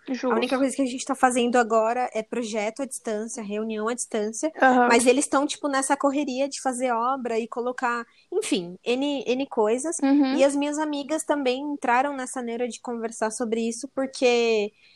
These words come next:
Speaker 2: é, elas se sentem, elas se sentem pressionadas pela sociedade, principalmente pelo Instagram, de estarem fazendo zilhões de coisas, não só, é,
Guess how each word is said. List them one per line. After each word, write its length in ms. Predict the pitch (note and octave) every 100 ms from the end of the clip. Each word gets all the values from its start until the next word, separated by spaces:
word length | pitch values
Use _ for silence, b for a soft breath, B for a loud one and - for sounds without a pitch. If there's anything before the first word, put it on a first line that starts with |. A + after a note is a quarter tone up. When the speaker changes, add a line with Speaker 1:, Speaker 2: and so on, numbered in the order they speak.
| b
Speaker 2:
é, 360 | G3 G#3+ G3+ -
elas 300 | - B3+ D4+
se 120 | D4+ D4
sentem, 1400 | - C#4+ C4 C#4 - C#4 C4+ C4+ B3+ A3+ G#3+ G3+ F#3+ F#3
elas 240 | G#3+ G#3+ A3
se 120 | B3
sentem 440 | - A#3 A#3 A#3+
pressionadas 600 | A#3 B3 B3+ D4+ B3+ C#4 -
pela 180 | C4
sociedade, 520 | B3+ A#3+ B3+ G3+ G#3 -
principalmente 480 | G#3+ - A3 A3 A3+
pelo 180 | B3+ B3+
Instagram, 440 | - A#3+ G#3 A3 - b b -
de 80 |
estarem 380 | A3+ A#3 B3 C#4
fazendo 560 | - C4+ B3 B3 B3+ C4
zilhões 460 | A3+ B3 A#3 C4+
de 100 | D4
coisas, 580 | D4 - A3+ A#3+ B3+ B3
não 200 | A3+ A3+
só, 560 | - C4 A3+ G#3+ F#3+ F#3 - _ _
é, 920 | F#3 F#3+ F#3+ F#3 F3+ F3+ F3 F3+ F#3